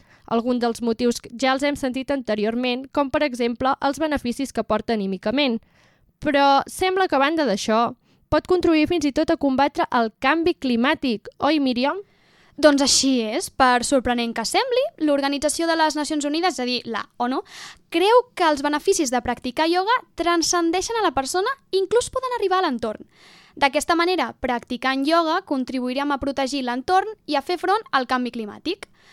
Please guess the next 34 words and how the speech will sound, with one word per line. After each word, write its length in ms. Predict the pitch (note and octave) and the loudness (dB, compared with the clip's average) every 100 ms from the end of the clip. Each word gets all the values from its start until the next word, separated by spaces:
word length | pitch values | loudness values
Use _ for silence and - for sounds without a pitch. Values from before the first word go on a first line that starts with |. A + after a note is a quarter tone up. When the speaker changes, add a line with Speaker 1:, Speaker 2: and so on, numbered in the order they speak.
| - _ _ _ _ | -20 _ _ _ _
Speaker 2:
Però 220 | D4 B3+ | 2 2
us 160 | B3 - | 2 -2
preguntareu 640 | B3 A#3+ A#3+ A#3 A3+ A#3 | -4 -4 -4 -4 -4 -6
per 220 | A3+ C4+ B3+ | -2 -2 -2
què, 140 | B3 B3 | -4 -4
no? 140 | E4 A#4 - | -4 -6 -6
Perquè 400 | C4+ A#3 A3+ A3 - - - - B3 | -6 -4 -6 -10 -12 -18 -20 -10 -2
jo 80 | A#3+ | 2
quan, 220 | C4+ C#4+ | 2 4
per 80 | C4+ | 2
exemple, 300 | B3 C#4+ C4+ | 2 0 0
vaig 100 | A#3 | 0
llegir 240 | B3 B3+ | -2 -2
aquest 160 | B3+ A3+ | -4 -4
titular 300 | B3 B3 B3+ | -2 -2 0
de 80 | B3+ | -2
la 80 | B3 | -4
notícia 560 | A#3+ A#3+ A#3 C#4 C#4 | -6 -6 -6 -2 0
no 160 | C#4+ A#3+ | 0 -2
donava 540 | A#3 A#3+ A#3+ A#3 A3+ A#3 | -4 -2 -2 -2 -2 -4
pas 160 | A3 | -6
crèdit, 400 | A#3+ D#4+ C4+ G#3+ | -2 -2 -2 -4
ja 80 | A#3 A3+ | -6 -4
que 160 | A3+ G#3 | -4 -6
sembla 400 | - B3 C#4+ C#4 - | -4 -2 0 -2 -2
totalment 640 | B3+ A#3 B3+ C4 C4 C4 | -4 -4 -2 -2 0 0
tret 160 | B3 A#3+ | -2 -2
de 80 | A#3+ | -2
la 160 | A#3+ | -2
màniga, 480 | A#3+ A#3 A#3 A#3 C4+ G4+ - - - | -2 -2 -4 -2 -4 -4 -14 -20 -14
però 220 | - D#4+ | 2 4
realment 340 | F4 F4 F4 F4 | 6 2 2 0
sí 160 | - F4+ | -2 0
que, 160 | F4 | 4